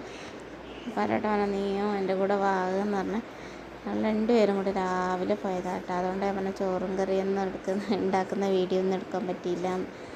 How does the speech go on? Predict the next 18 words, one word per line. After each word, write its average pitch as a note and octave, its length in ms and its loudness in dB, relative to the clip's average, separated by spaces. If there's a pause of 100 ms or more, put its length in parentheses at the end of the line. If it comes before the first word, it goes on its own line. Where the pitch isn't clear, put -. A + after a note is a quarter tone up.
(760)
പെട്ടെന്ന് G3+ 480 2 (200)
എല്ലാം F#3+ 260 0
ഉണ്ടാക്കി F3+ 420 0
റെഡിയാക്കി F3+ 580 -2 (1300)
പോയായിരുന്നു E3+ 400 2
കേട്ടോ. E3 180 -2 (260)
ഒമ്പത് F3 200 2
മണിക്കാണ് F#3+ 400 2
മീറ്റിംഗ്. F3 340 0
അപ്പോൾ F3+ 200 0
എട്ട് - 220 -8
മണിയാകുമ്പോഴേക്കും F#3 1400 0 (200)
ഇറങ്ങി, F#3 340 0 (140)
എല്ലാം F#3+ 240 0
റെഡിയാക്കി F#3 500 0
വെച്ച് F#3+ 260 -2 (100)
ഇറങ്ങി F3+ 320 -2
കേട്ടോ. F3 260 -2